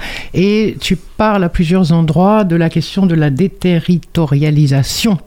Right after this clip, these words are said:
euh, que, que ça permet, ça. Et ça, je trouve que c'est un sujet intéressant, euh, de la même manière que lui, Anselme, disait, euh, ben voilà, le béton, on peut refaire des tas de choses et peu importe, il n'y a pas d'adaptation au milieu, à ce qui se passe, et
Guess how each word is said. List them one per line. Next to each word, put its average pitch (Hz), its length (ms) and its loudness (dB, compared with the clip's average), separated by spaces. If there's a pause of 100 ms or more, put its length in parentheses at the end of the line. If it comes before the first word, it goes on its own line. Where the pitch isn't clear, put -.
(420)
euh, 143 420 0
que, 143 140 -2
que 156 240 -2
ça 151 180 -2
permet, 151 480 2
ça. 127 240 -4 (500)
Et 147 60 0
ça, 202 140 -2
je 190 60 -6
trouve 180 120 -2
que - 40 -6
c'est 170 60 0
un 156 80 0
sujet 170 340 -2
intéressant, 185 1000 0
euh, 151 100 0
de 143 120 0
la 165 80 0
même 175 140 2
manière 170 360 2
que - 100 -4
lui, 156 240 2
Anselme, 156 280 0
disait, 156 320 0
euh, 139 80 0 (280)
ben 139 60 0
voilà, 151 160 0
le 156 100 2
béton, 156 300 0
on 160 80 0
peut 165 320 2
refaire 156 460 0
des 147 80 -2
tas 147 120 -4
de 139 60 -6
choses 160 220 0
et 156 40 0
peu 160 220 0
importe, 156 460 -2
il 143 40 0
n'y 151 40 2
a 147 40 -2
pas 156 120 -2
d'adaptation 151 760 0
au 165 100 4
milieu, 156 580 4
à 151 140 -2
ce - 100 -4
qui 165 140 0
se - 80 -6
passe, 151 420 -2
et 156 220 0